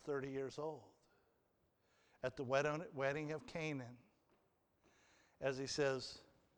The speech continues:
"Make the water into wine." And then we watch him as for three years he heals the sick, he raises the dead, he feeds the thousands, he casts out the demons.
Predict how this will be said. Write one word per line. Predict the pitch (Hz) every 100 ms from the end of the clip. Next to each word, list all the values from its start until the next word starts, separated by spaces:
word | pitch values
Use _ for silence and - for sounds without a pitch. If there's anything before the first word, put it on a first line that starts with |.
| _ _ _ _ _ _ _ _ _ _ _ _ _ _ _ -
"Make | 120 127
the | 135
water | 127 131 131
into | 139 139
wine." | 127 104 98 - - _ _ _ _ _ _ _ _ _ _ _ _ _ _ _ _ -
And | 120
then | 131
we | 139
watch | 147 135 123 -
him | 120 117
as |
for | 104 135
three | 113 147 135
years | 127 123 120 107 107 - - - - - - - _
he | 139
heals | 110 156 143 113 -
the |
sick, | 123 - 143 120 - - - _ _ _ - -
he | 143
raises | 131 139 147 131 127 -
the | 120 123
dead, | 131 131 110 117 113 - - - -
he | 160
feeds | 120 - 170 160 151 -
the | 139 139
thousands, | - 139 139 143 135 127 113 - - - - - -
he | 151 -
casts | - 160 156 - 175
out | 151 151
the | 147
demons. | 117 143 143 131 123 113 101 - - -